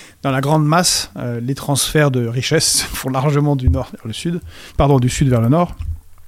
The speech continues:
Euh, et ça sert à légitimer, euh, un système global,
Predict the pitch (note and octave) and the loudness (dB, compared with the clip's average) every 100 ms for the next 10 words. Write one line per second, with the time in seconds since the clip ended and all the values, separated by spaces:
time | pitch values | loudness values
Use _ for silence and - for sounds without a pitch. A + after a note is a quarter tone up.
0 | - - - C#3+ C3 B2 - - - - | -12 -12 -4 2 4 2 -2 -10 -18 -4
1 | - D#3 C#3+ D3 - F3+ D#3+ C#3+ D3 D3 | 4 4 4 2 2 2 2 2 2 0
2 | - D3+ D#3+ E3+ D3+ C3 B2+ B2 A#2+ - | 0 2 4 4 4 2 0 0 -2 -2
3 | C3 D#3 C#3 C3+ C#3 D#3 D3+ | -2 0 0 0 2 2 0